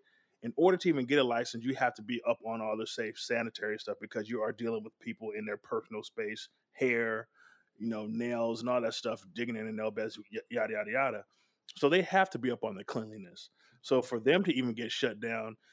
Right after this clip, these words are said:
you can't even d-, get, get your normal grooming because people are too stupid to put on a freaking mask and go get your shit done.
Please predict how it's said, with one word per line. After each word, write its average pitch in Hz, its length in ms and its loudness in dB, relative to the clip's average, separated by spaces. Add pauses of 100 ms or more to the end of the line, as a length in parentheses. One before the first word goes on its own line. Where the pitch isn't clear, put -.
(120)
you 170 120 0
can't 160 200 2
even 131 240 0
d-, 127 320 0
get, 113 120 -4
get 135 160 0
your 135 80 6
normal 139 320 6
grooming 143 400 4
because 123 240 -2
people 139 260 0
are 120 60 -4
too 139 180 -2
stupid 143 380 -2
to - 80 -18
put 143 160 -2
on 131 120 0
a 120 40 0
freaking 139 380 0
mask 143 520 2 (800)
and 165 140 2
go 175 80 6
get 185 180 2
your 202 80 2
shit 220 280 0
done. 240 360 2